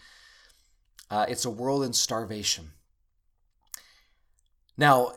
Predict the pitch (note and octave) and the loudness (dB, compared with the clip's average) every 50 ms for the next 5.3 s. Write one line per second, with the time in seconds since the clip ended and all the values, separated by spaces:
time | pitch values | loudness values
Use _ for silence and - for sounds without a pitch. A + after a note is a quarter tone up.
0 | - - - D3 C#3+ - C3 C3+ G#2 - - - - D3 D3+ D#3+ E3 D3+ - - | -8 -2 -2 0 0 0 -2 -4 -4 -4 -6 -4 0 2 4 6 6 6 4 2
1 | G2 A#2+ A2+ G#2 F#2+ F#2+ G2 A2+ A#2+ A#2 - - - - _ _ - B2+ A#2+ A#2+ | 0 -2 -2 -2 -2 -4 -6 -6 -8 -10 -12 -18 -20 -20 _ _ 0 2 4 4
2 | A2+ A2 - - C3 B2+ C3+ B2+ - - - C#3 C3 A#2+ A#2+ - - C3+ C3 B2 | 2 0 -4 -2 2 2 2 2 2 0 2 2 2 2 2 2 2 4 4 4
3 | A#2+ A#2 A2+ G#2 - - - B2 B2 - - - - G2 F#2+ B2 - - - A#2+ | 4 4 2 0 -2 -2 -2 -2 -2 -2 -2 -2 -4 -4 -2 0 0 0 0 0
4 | A#2 A2+ - A2+ A2+ A2 - - - - A#2 - - - A2+ G#2+ G2+ A2+ A#2 A2+ | 0 0 0 -2 -4 -4 -4 -8 -6 -6 -6 -6 -6 -8 -12 -8 -6 -4 -4 -2
5 | G#2+ A2+ A#2+ A#2+ A2+ | 0 -2 -2 -2 -4